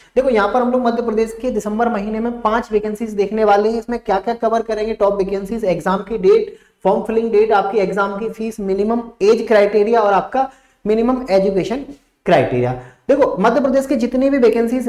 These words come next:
इस महीने में आई हैं वो सारी हम लोग यहाँ पर cover करने वाले हैं। जैसे आपका एमपी Forest Guard और जेल प्रहरी का साथ में आपका notification आ चुका है। Exam date की बात करोगे तो ग्यारह पाँच दो हज़ार तेईस को आपका decide किया गया है exam।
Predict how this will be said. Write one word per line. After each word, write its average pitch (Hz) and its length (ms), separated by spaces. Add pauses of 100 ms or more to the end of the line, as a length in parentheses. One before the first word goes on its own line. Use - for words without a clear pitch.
(120)
इस 254 120
महीने 226 360
में 226 100
आई 208 140
हैं 233 80
वो 262 140
सारी 226 320
हम 214 140
लोग 202 120
यहाँ 180 120
पर 226 140
cover 180 300
करने 156 280
वाले 143 180
हैं। 196 60
जैसे 233 120
आपका 220 280
एमपी 214 280
Forest 208 460
Guard 190 220
और 214 120
जेल 202 260
प्रहरी 180 280
का 208 80
साथ 175 320
में 202 80
आपका 190 220
notification 175 600 (340)
आ 185 100
चुका 165 280
है। 135 220 (520)
Exam 240 400
date 262 200
की 277 80
बात 240 260
करोगे 247 240
तो 254 120
ग्यारह 202 300
पाँच 240 320
दो 208 120
हज़ार 226 160
तेईस 220 320
को 240 120
आपका 220 240
decide 208 400
किया 190 180
गया 196 160
है 214 160
exam। 208 320